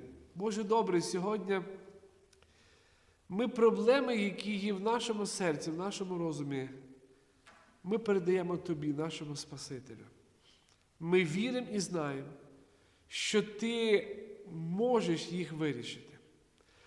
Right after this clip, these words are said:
Для Тебе не є проблемою, Господи, так, як було це в Кані Галілейській. Тому ми благаємо Тебе. Допоможи, щоб в нашому житті Ти був на першому місці.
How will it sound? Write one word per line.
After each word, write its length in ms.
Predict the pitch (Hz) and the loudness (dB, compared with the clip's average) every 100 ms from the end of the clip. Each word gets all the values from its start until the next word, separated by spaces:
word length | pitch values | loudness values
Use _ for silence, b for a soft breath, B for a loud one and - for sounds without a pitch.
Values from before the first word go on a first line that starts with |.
| b b b | b b b
Для 220 | 196 233 | 6 6
Тебе 340 | 233 262 254 | 6 4 4
не 200 | 226 220 | 2 0
є 220 | 208 220 247 - - - | -2 -2 -2 -4 -14 -6
проблемою, 840 | 202 220 196 214 226 214 196 180 | 2 2 4 6 6 6 4 4
Господи, 480 | 175 202 - 190 180 | 4 0 -2 0 0
так, 360 | 185 220 233 202 | 0 -2 0 -2
як 180 | 180 | -2
було 220 | 175 208 190 | 0 2 0
це 160 | 190 | 0
в 140 | 165 - | -4 -2
Кані 300 | 208 202 190 | -2 0 -2
Галілейській. 760 | 185 180 160 123 117 - - - - _ _ _ _ _ _ _ b b b b b b b | -2 -2 -2 -4 -8 -14 -18 -20 -20 _ _ _ _ _ _ _ b b b b b b b
Тому 260 | - 202 233 | -2 0 2
ми 100 | 233 | 4
благаємо 640 | 185 202 180 185 151 127 | 4 2 2 2 0 0
Тебе. 380 | 123 131 117 110 - - - _ _ b b b b b | -6 -8 -10 -12 -16 -20 -20 _ _ b b b b b
Допоможи, 680 | 165 233 233 240 247 226 277 | 8 10 12 10 8 6 4
щоб 200 | - 226 | 4 4
в 200 | 196 190 | 4 4
нашому 460 | 220 247 233 233 214 | 2 -2 -4 -4 -4
житті 340 | 196 190 196 | -4 -4 -4
Ти 140 | 165 170 | 0 0
був 220 | 180 175 | 0 0
на 80 | 165 | -2
першому 540 | 202 214 208 202 196 | -4 -6 -6 -8 -8
місці. 480 | 175 120 - - | -6 -8 -10 -18